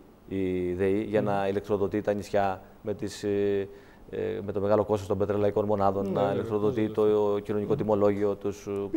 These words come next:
Speaker 1: πολυτέχνους.
Speaker 2: κοινωνικής
Speaker 1: Έτσι.
Speaker 2: ωφελίας, όπως είναι.
Speaker 1: Και, ε, αυτά διεκδικούσε για όλα τα τελευταία χρόνια, διεκδικούσε αυτά τα, διεκδικούσε αυτά τα χρήματα. Ε, ε, λέμε, τα είχε πληρώσει.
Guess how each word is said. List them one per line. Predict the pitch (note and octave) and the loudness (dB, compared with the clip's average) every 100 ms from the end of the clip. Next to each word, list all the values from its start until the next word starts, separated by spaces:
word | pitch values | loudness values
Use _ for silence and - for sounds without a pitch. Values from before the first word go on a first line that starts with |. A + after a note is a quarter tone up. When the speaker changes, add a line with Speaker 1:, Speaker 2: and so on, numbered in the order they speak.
| D#3+ | -2
Speaker 1:
πολυτέχνους. | G#3 F#3+ G3+ F3+ | 0 0 -2 -4
Speaker 2:
κοινωνικής | F3 D#3 E3 | -4 -4 -6
Speaker 1:
Έτσι. | D#3+ D#3 | -6 -4
Speaker 2:
ωφελίας, | D3 C3 A2+ C3+ | -2 -2 -4 -10
όπως | A#2+ - | -16 -16
είναι. | C3 - | -18 -6
Speaker 1:
Και, | D#3+ D3+ C#3 A#2 | 2 2 2 0
ε, | C3 B2 | 0 2
αυτά | A#2+ G3 F#3 | 0 2 2
διεκδικούσε | C3 B2 C3+ F#3 C3+ | 2 2 2 2 2
για | C#3 | 2
όλα | B2+ | 2
τα | |
τελευταία | A2+ A2 A#2 A2 | 2 0 0 2
χρόνια, | C3 F#3 | 2 0
διεκδικούσε | D#3+ D#3+ D3+ | -2 -2 -2
αυτά | D3 C#3 C#3 | -2 -2 0
τα, | C3 B2 A#2+ A2+ - - - | 2 2 0 -2 -8 -14 -6
διεκδικούσε | A#2 A2+ B2+ A#2+ | -4 -2 -2 -4
αυτά | A2+ | -4
τα | A2 | -2
χρήματα. | A2+ F#2+ D#2+ - - - | -2 -4 -8 -14 -20 -12
Ε, | - | 0
ε, | A2+ A2 G#2+ G#2 G2 F2 - - - - - - C3 | 2 4 4 2 2 -2 -12 -18 -14 -14 -16 -14 0
λέμε, | C3+ C#3+ | 0 2
τα | C#3+ | 0
είχε | B2+ B2 | 0 0
πληρώσει. | C3 B2+ A2 G2 | 4 6 4 2